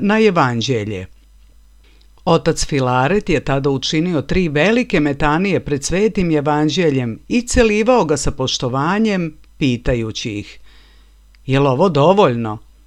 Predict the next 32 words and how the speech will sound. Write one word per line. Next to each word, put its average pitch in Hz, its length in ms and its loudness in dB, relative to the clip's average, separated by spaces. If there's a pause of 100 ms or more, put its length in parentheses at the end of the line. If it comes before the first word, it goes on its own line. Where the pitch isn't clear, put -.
(920)
"Nije, 254 360 6
oče, 135 380 2
treba 190 360 2
da 147 140 0
staviš 180 440 0
ruku 170 420 0
na 135 140 0
evanđelje 170 720 2
i 180 180 -2
da 190 140 0
kažeš: 156 680 0
'Kunem 190 560 2
se,' 151 500 0
i 123 40 0
tako 131 360 -2
dalje." 160 440 2 (1160)
"Ne 180 200 0
mogu 214 540 4
da 139 140 2
se 143 160 -2
zakunem." 113 800 -4 (1200)
"Ali 156 260 4
ako 180 180 2
se 208 160 0
ne 208 120 2
zakuneš, 208 600 0
ići 202 280 -2
ćeš 151 200 0
devet 202 440 2
meseci 165 580 0
u 156 100 0
zatvor." 131 680 0